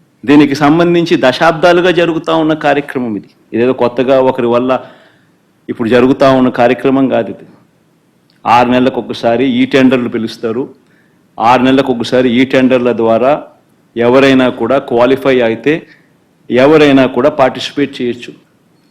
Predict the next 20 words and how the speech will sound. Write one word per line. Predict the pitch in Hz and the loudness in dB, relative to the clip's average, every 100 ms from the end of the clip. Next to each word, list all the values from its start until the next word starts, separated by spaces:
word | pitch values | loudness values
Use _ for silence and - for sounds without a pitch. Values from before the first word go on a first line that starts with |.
| _ _ _ _ - | _ _ _ _ -8
ఈ | 131 | -2
క్వాలిఫికేషన్ | 135 139 151 151 151 147 143 | 2 4 4 2 2 2 0
క్రైటీరియా | 139 139 131 143 143 | 2 0 2 2 2
కూడా | 135 135 139 | 2 0 0
ఇప్పుడు | 135 135 131 | 0 2 2
ఏదో | 135 | 2
కొత్తగా | 127 123 127 | 0 -2 -2
పెట్టినట్టు | 123 123 127 127 139 | 0 0 0 -2 0
అంతకన్నా | 120 110 - 120 120 | -2 -4 -4 -2 -2
కాదు. | 110 107 107 _ _ _ _ _ _ _ _ - | -2 -6 -8 _ _ _ _ _ _ _ _ -4
ఇవన్నీ | 131 131 139 135 | 2 6 6 6
రొటీన్గా | 127 127 156 147 131 120 110 123 143 | 4 2 2 2 2 -2 -2 0 2
దశాబ్దాలుగా | 123 - 139 127 113 120 113 117 | 0 0 0 2 2 2 2 2
జరుగుతూ | 139 127 123 123 123 117 | 2 2 0 0 0 0
ఉండేటివి. | 117 117 113 120 117 _ _ _ _ _ _ _ _ _ _ _ - | -2 -6 -8 -12 -14 _ _ _ _ _ _ _ _ _ _ _ 0
తిరుపతి | 135 135 135 131 | 0 2 2 2
లడ్డు | 127 123 | 2 2
అంటే | 139 127 127 143 | 2 4 2 0
విశిష్టత | 143 113 139 - 160 151 | 0 -2 -8 -2 0 2
ఉంది. | 147 123 | 2 2